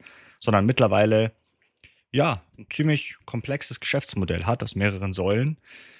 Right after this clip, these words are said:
Ähm, unter anderem eben die Raketenstarts, auch Raumtransporte zur I S S, äh, das Starlink-Programm, also ein weltweites Satelliteninternet, was, äh, mal eine Zeit lang ein bisschen in den Schlagzeilen war, weil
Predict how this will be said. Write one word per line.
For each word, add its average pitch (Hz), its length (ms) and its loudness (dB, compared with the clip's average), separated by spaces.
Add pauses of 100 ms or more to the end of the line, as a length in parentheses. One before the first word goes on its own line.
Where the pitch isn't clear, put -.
(120)
Ähm, 95 360 4
unter 131 220 6
anderem 104 300 4
eben 95 180 2
die 90 80 -4
Raketenstarts, - 1160 0
auch - 340 -2 (300)
Raumtransporte 110 840 0
zur - 260 -4
I 90 60 -2
S 90 140 -4
S, - 380 0 (640)
äh, 87 280 -6 (180)
das - 220 -2
Starlink-Programm, 110 1120 2 (160)
also 85 240 -8
ein - 360 -16
weltweites 98 680 0
Satelliteninternet, 139 1120 0 (580)
was, - 340 -6
äh, 90 120 -6
mal 92 420 -4
eine 113 100 -12
Zeit 104 180 2
lang 101 180 4
ein 95 120 -6 (200)
bisschen - 180 -2
in 101 60 2
den 95 100 2
Schlagzeilen 110 560 2
war, 101 280 2
weil 87 280 0